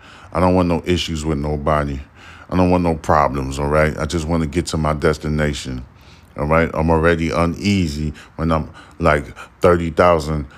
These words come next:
feet in the air. I don't need an unruly person to be acting up, all right?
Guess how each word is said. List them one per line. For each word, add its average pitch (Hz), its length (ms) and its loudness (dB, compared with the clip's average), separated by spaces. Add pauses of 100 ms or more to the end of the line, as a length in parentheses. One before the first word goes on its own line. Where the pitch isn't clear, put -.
(160)
feet 95 300 -2
in 80 140 0
the 69 160 -4
air. 73 400 2 (500)
I 85 100 2
don't 98 280 2
need 98 540 2 (260)
an 80 160 0
unruly 90 600 2
person 82 440 0
to 85 120 -4
be 80 240 -4
acting 82 400 0
up, 73 200 -2 (160)
all 73 100 -6
right? 78 280 2